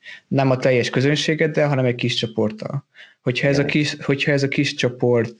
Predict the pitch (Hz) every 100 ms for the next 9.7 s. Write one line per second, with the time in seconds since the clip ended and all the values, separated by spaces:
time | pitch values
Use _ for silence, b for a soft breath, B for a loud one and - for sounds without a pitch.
0 | - 127 123 120 120 120 117 110 110 113
1 | 113 - 110 - - 110 110 104 101 -
2 | - 107 110 110 107 - 101 98 113 131
3 | 151 143 143 143 135 131 - 131 120 123
4 | 120 - 120 123 120 117 104 104 123 131
5 | 139 143 143 147 151 - B B B -
6 | 123 - 131 127 123 131 131 120 123 123
7 | 120 120 117 127 120 123 123 131 123 -
8 | 120 110 - 107 107 110 113 113 - 127
9 | 120 - 113 113 113 110 113